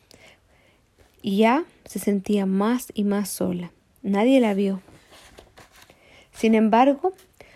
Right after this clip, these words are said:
ahora que era invisible, Isabel notó cosas que antes no había visto. Existían otras personas invisibles, muchas. Por ejemplo, la anciana que plantaba en los tarros de pintura vacíos.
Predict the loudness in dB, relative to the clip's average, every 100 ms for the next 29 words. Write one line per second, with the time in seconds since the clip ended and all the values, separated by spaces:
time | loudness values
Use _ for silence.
0 | _ -2 2 4 4 0 -4 _ -20 -10
1 | -4 -2 -2 -2 -2 -2 -2 -4 _ _
2 | _ -8 -2 2 4 2 2 -2 -2 -4
3 | -2 -2 0 2 2 2 -2 -2 -6 -8
4 | -14 -14 _ -4 -2 -2 2 6 6 4
5 | 2 0 0 -4 -4 -2 0 0 0 0
6 | 2 2 -2 -2 4 4 4 -4 -6 -14
7 | _ _ _ -6 -6 0 2 2 -2 -8
8 | -10 -20 -8 -4 -4 -2 -2 0 -2 -2
9 | -2 -4 -4 -4 -2 -6 -8 _ -10 -6
10 | -6 -4 -4 -2 -4 -4 -4 -4 -4 -4
11 | -4 -4 -2 -2